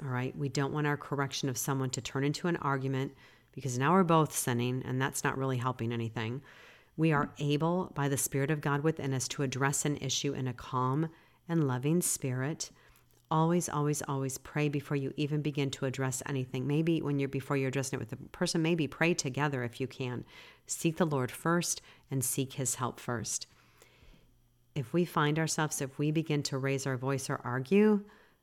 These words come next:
we are no longer coming out of love for the other person, because now we're in sin. This is to be reminded of as you're correcting your children too.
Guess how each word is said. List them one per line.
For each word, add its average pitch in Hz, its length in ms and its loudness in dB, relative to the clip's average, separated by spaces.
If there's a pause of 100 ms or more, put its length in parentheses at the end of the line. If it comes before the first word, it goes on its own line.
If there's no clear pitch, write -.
(160)
we 175 140 -2
are 151 120 0
no 143 680 2
longer 135 520 0
coming 143 400 -2
out 139 160 -4
of 127 200 -4
love 131 200 0
for 143 140 -4
the 127 160 -2
other 127 220 -2
person, 127 440 -2
because 131 340 -4
now 131 240 0
we're 127 160 0
in 120 220 -2
sin. 117 500 -4 (520)
This 151 300 0
is 160 140 -2
to 170 100 0
be 151 160 2
reminded 139 500 0
of 131 200 -2 (100)
as 127 180 -2
you're 135 120 0
correcting 190 580 2
your 190 100 6
children 170 500 2
too. 147 480 0